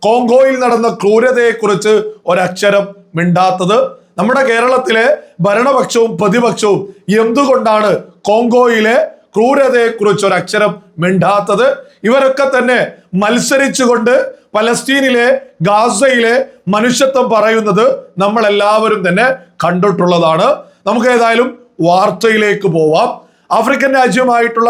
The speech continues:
റിപ്പബ്ലിക് ഓഫ് കോങ്കോയില് അതിക്രൂരമായിട്ടുള്ള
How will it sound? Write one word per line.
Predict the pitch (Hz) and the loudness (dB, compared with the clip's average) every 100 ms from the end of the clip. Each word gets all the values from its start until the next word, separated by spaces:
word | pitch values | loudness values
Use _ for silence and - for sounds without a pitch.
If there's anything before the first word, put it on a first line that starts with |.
| 220 | 0
റിപ്പബ്ലിക് | 190 233 208 247 240 | 0 -2 -2 0 0
ഓഫ് | 233 - 202 | 0 -2 -2
കോങ്കോയില് | 214 202 240 233 214 190 233 294 - - - 196 | 0 2 2 2 0 0 0 -2 -6 -16 -4 -2
അതിക്രൂരമായിട്ടുള്ള | 254 285 - - 247 277 294 294 262 269 262 247 240 233 233 214 208 | 0 -2 -4 -2 0 2 2 2 2 2 2 2 2 0 -2 -2 0